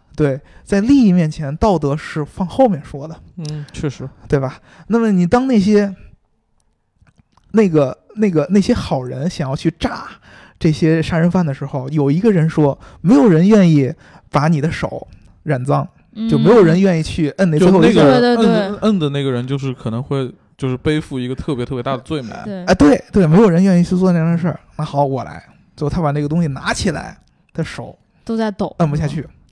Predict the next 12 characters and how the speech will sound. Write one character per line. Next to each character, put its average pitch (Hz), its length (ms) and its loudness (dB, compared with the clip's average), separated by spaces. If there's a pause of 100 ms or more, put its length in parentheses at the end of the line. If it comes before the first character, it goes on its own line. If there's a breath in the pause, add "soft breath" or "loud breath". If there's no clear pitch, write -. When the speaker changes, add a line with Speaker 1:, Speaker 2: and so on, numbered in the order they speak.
Speaker 3:
对。 - 100 -20 (180 loud breath)
Speaker 1:
他 147 120 -6
又 139 60 -2
给 123 60 -6
放 139 240 -6
回 131 80 -8
去 - 120 -16
了。 - 180 -18 (400 loud breath)
Speaker 2:
嗯。 110 80 -16
Speaker 1:
啊， 143 260 -8
这 277 160 4
种 170 240 -2